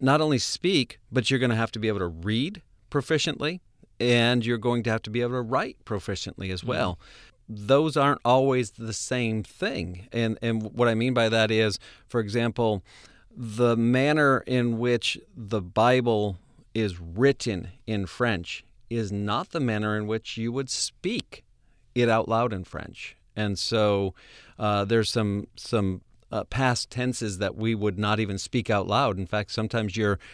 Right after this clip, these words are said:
Speaker 1: you're reading something on the page and saying something different out loud.
Speaker 2: Hmm.
Speaker 1: Um, and so you're, you're going through those mental gymnastics. I wanna back up just for a second. Most missionaries are going through this language training,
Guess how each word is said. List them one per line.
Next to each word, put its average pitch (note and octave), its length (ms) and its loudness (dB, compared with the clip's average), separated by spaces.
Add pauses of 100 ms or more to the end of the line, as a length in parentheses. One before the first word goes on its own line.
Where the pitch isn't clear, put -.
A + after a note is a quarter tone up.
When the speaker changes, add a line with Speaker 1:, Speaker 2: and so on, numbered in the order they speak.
(160)
Speaker 1:
you're G#2 200 2
reading C3+ 440 4
something A#2 380 0
on G#2+ 80 0
the G2 80 -2
page C3 420 -2 (100)
and G2+ 200 0
saying C#3 480 4
something G#2 360 0
different G2 420 -2
out F#2+ 220 -2
loud. G2 420 0
Speaker 2:
Hmm. G#3 240 -4
Speaker 1:
Um, D3 400 -2
and A2 180 0
so A2+ 100 -2
you're, G#2+ 400 2
you're G#2 160 -2
going A2+ 280 0
through G#2+ 220 -4
those A2 260 2
mental G#2 280 0
gymnastics. G2+ 800 -6 (920)
I - 100 -6
wanna C#3+ 180 6
back C3 240 6
up C3 100 4
just B2+ 220 0
for G#2+ 80 2
a G2+ 60 0
second. C3+ 420 0 (440)
Most C#3 340 6 (140)
missionaries B2+ 560 4
are A2 100 2
going A#2+ 280 4
through A#2 160 0
this G#2 180 -2
language B2 420 0
training, G#2+ 480 2